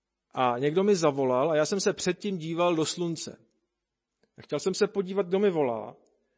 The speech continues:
A viděl jsem mžitky před očima, nebyl jsem schopen přečíst toho volaného. Proč?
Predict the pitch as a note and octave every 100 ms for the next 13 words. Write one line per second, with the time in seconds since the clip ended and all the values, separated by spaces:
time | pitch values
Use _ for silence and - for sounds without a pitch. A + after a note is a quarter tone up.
0 | _ - B2+ D3 F3+ F3+ F#3+ F#3 F3+ -
1 | - C#3 D3+ F3 G3+ A3 - F#3+ F3+ F#3
2 | F#3 G3 F#3+ F#3+ - A3 G#3+ F3 F3+ -
3 | F#3+ - F3+ - F3 D#3 D3+ C#3+ B2+ G#2
4 | F#2+ _ - F#3 E3+ -